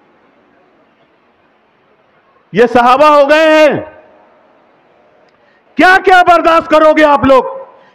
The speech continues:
क्या क्या और सुनना चाहते हो? कल कोई और किसी स्टेज से खड़ा होकर किसी के बारे में जो है ये सब बातें कहे, अल्लाह के रसूल की हुर्मत,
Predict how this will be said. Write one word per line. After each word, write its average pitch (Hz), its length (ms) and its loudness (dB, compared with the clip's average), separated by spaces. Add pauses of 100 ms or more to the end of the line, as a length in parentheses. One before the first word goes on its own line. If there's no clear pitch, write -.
(100)
क्या 392 320 2
क्या 392 320 0
और 381 100 2
सुनना 339 380 0
चाहते 311 360 -2
हो? 262 240 0 (760)
कल 349 160 0
कोई 359 260 2
और 403 320 4
किसी 370 360 0
स्टेज 330 360 -2
से 311 100 -2
खड़ा 277 280 0
होकर 277 280 0
किसी 247 260 -8
के 262 140 0
बारे 240 300 -2
में 254 120 -2
जो 240 140 -2
है 240 80 -2
ये 233 120 0
सब 208 200 -4
बातें 180 340 -2
कहे, 127 240 -4 (520)
अल्लाह 320 340 0
के 320 180 0
रसूल 370 500 2
की 370 120 -2
हुर्मत, 339 520 0